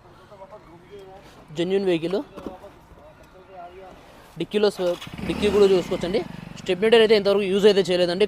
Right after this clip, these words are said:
కంపెనీ నుంచి వచ్చిన స్టెప్నీ టైర్ అదే విధంగా అయితే ఉంది. డిక్కీలో కూడా ఎటువంటి రస్టింగ్ కానీ, పేస్టింగ్ కానీ అటువంటివి అయితే ఏం లేవు. Almost కొత్త వెహికల్ ఏ విధంగా అయితే ఉంటుందో అదే విధంగా అయితే ఉందని. వెహికల్ చాలా రేర్గా అయితే దొరుకుతాయి అటువంటి వెహికల్స్. చూసుకోవచ్చండి, వెహికల్ యొక్క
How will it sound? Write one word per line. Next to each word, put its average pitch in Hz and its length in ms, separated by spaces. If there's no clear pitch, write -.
కంపెనీ 170 260
నుంచి 185 120
వచ్చిన 185 200
స్టెప్నీ 170 240
టైర్ 185 160
అదే 170 160
విధంగా 170 220
అయితే 160 120
ఉంది. 180 120
డిక్కీలో 202 340
కూడా 202 140
ఎటువంటి 185 260
రస్టింగ్ 185 340
కానీ, 185 120
పేస్టింగ్ 180 380
కానీ 175 140
అటువంటివి 165 280
అయితే 165 100
ఏం 185 160
లేవు. 170 180
Almost 202 320
కొత్త 175 100
వెహికల్ 202 260
ఏ - 80
విధంగా 185 220
అయితే 170 120
ఉంటుందో 180 260
అదే 190 200
విధంగా 196 220
అయితే 175 100
ఉందని. 196 220
వెహికల్ - 260
చాలా 180 200
రేర్గా 196 220
అయితే 170 120
దొరుకుతాయి 180 240
అటువంటి 170 220
వెహికల్స్. 160 320
చూసుకోవచ్చండి, 175 480
వెహికల్ 165 220
యొక్క 165 120